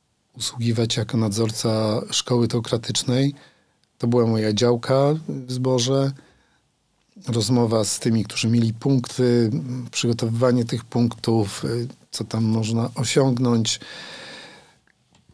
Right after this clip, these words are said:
W szkole również wcześniej, w latach, y,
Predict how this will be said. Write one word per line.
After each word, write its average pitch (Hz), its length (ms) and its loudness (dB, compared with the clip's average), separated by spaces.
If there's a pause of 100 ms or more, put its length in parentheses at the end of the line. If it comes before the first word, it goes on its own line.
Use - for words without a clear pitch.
(640)
W - 60 -4
szkole 147 300 6
również 135 680 2
wcześniej, 123 800 2
w 113 100 -2
latach, 113 580 0
y, 117 340 -4